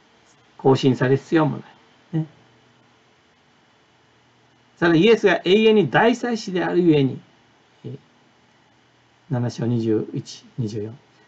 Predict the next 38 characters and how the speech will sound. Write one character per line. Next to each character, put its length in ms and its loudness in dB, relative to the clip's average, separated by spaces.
彼 220 4
を 80 4
通 240 2
し 80 -6
て 140 -2
神 240 2
に 60 0
近 200 -6
づ 100 -10
く 160 -20
者 140 -6
は 40 -8
皆 400 -2
救 260 -8
わ 100 4
れ 140 -2
る 80 -8
と 160 -12
い 40 -12
う、 40 -18
と 60 -4
い 20 0
う 20 -6
こ 120 -6
と 80 -6
で 100 -8
す 100 -12
ね。 200 -2
で 100 2
す 60 -8
か 100 2
ら 60 2
本 160 2
当 160 6
に 140 4
あ 120 4
の、 560 -2
お-、 240 -12